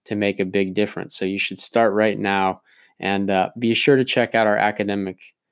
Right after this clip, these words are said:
resources. We've got over a dozen articles tackling academics, how to help you right now,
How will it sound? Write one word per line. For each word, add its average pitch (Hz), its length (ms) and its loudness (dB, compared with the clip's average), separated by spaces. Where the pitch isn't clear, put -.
resources. 123 840 4
We've 104 240 -2
got 107 340 2
over 131 220 6
a 131 60 6
dozen 123 300 4
articles 110 720 0
tackling 107 720 -2
academics, 107 760 0
how 113 200 0
to 110 100 0
help 113 280 2
you 110 220 2
right 104 240 2
now, 110 600 2